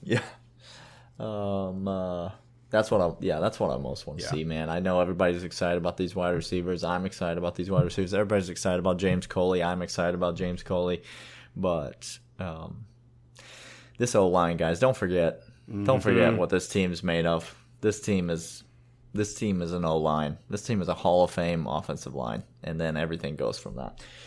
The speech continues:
Speaker 2: Correct.
Speaker 1: Um, where else? What else? What else you got to, to, to chat about, about this game on Saturday, Clint?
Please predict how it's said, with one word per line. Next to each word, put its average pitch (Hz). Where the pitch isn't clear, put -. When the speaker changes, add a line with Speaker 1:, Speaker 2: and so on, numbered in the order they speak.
Speaker 2:
Correct. 92
Speaker 1:
Um, 101
where 156
else? 156
What 175
else? -
What 175
else 175
you 127
got 117
to, 98
to, 98
to 107
chat 95
about, 87
about 98
this -
game 87
on 87
Saturday, 85
Clint? 101